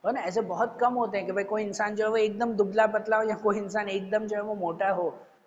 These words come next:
लोग जो है वो उसका physics देखकर, उसका appearance देखकर ही जो है वो कितनी बार as a leader उसे accept नहीं करेंगे, बरोबर ना? हाँ, rare conditions हैं जो ऐसे लोगों को भी जो है वो accept किया जाता है as a leader,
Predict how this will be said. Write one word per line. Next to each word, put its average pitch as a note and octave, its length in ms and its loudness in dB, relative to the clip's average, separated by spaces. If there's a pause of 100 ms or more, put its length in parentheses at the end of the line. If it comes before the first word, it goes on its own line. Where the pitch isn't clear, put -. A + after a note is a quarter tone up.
(280)
लोग G3 240 4
जो G#3+ 120 2
है G#3 60 6
वो A3 120 2
उसका G#3+ 280 2
physics G3 400 0
देखकर, F#3 380 0
उसका E3 240 0
appearance G3+ 500 2
देखकर G3+ 400 -2
ही G#3+ 80 -2
जो G#3+ 140 -2
है F3 180 2
वो G3 120 -2
कितनी A3 520 -6
बार D#3+ 320 0 (520)
as G3 120 2
a A3 40 4
leader G#3 340 0
उसे G3+ 200 -2
accept F#3 380 -4
नहीं E3 280 -4
करेंगे, C3+ 360 -4 (760)
बरोबर F3 240 2
ना? G#3+ 160 -2
हाँ, F#3 500 -2 (140)
rare E3 260 4
conditions F#3+ 640 -2
हैं F3+ 380 -2
जो F#3 120 2
ऐसे E3+ 260 2
लोगों F#3 280 0
को G3 140 -2
भी F#3+ 120 -2
जो G3 120 0
है F#3+ 60 6
वो G3+ 80 0
accept F#3+ 480 0
किया F3+ 320 0
जाता F#3 300 0
है F3+ 120 0
as D3+ 80 -2
a F3 100 4
leader, D3+ 340 -2